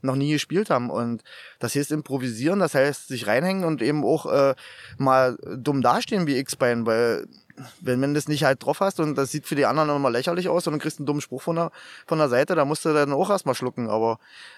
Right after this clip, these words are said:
äh, umso mehr, wie gesagt, äh, muss man die Leistung würdigen, die wir da abgerufen haben. Und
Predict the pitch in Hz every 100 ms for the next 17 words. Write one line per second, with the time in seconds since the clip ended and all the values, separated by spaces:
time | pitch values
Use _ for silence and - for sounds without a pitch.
0 | - 123 127 120 127 123 120 147 170 -
1 | - - 107 139 156 156 156 - 110 143
2 | 151 160 151 147 113 127 - 143 127 165
3 | 180 165 165 160 156 156 170 156 175 170
4 | 170 113 139 139